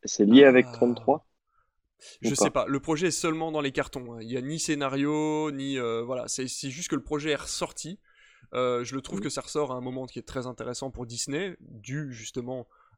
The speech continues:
Speaker 2: à, euh, Disney Plus. Donc, je sais pas. Je ne sais pas si, euh, les Daft Punk vont s'impliquer tout de suite dans le, dans, dans tout ça. C'est fort possible, hein. De toute façon, ils vont créer des musiques en fonction. Je me demande si les, finalement le film va pas être fait sur les musiques des Daft Punk au lieu de l'inverse. C'est possible aussi.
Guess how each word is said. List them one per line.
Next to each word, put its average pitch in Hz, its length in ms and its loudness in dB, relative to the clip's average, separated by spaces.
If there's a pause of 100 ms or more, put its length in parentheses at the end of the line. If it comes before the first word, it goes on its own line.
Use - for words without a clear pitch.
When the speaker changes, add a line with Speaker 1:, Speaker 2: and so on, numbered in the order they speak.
Speaker 2:
à, 127 320 -4
euh, 117 180 -8
Disney 110 340 -8
Plus. - 360 -8 (320)
Donc, 135 280 -8 (400)
je 120 180 -6
sais 160 160 -2
pas. - 260 -4 (100)
Je 123 180 -6
ne 151 80 -4
sais 147 160 -4
pas 151 200 0
si, 160 400 -4
euh, 123 140 -2
les 120 100 -4
Daft 123 240 -8
Punk 147 200 -4
vont 123 120 -12
s'impliquer 139 520 -6 (460)
tout 175 100 -6
de - 60 -12
suite 156 260 -8
dans 131 160 -4
le, 123 100 -8
dans, 120 240 -10
dans 120 200 -12
tout 127 120 -16
ça. 185 260 -4 (200)
C'est - 180 -8
fort 156 160 -8
possible, 147 320 -4
hein. 131 40 -4
De 120 60 -10
toute 127 80 -12
façon, 160 120 -8
ils 135 80 -6
vont 127 100 -10
créer 139 220 -4
des 127 100 -4
musiques 127 300 -8
en 123 80 -6
fonction. 135 260 -10 (200)
Je 143 100 -4
me 139 60 -2
demande 165 200 -2
si 143 120 -6
les, 123 200 -2
finalement 131 480 -8
le 127 80 -4
film 160 260 -8
va 123 120 -4
pas 135 120 -2
être 120 120 -8
fait 147 160 -2
sur 131 160 -6
les 123 60 -4
musiques 123 220 -8
des 123 100 -6
Daft 117 180 -10
Punk 151 180 -4
au 127 60 -6
lieu 120 120 -4
de 120 60 -10
l'inverse. 143 380 -6 (180)
C'est - 160 -6
possible 123 320 -8
aussi. 135 300 -8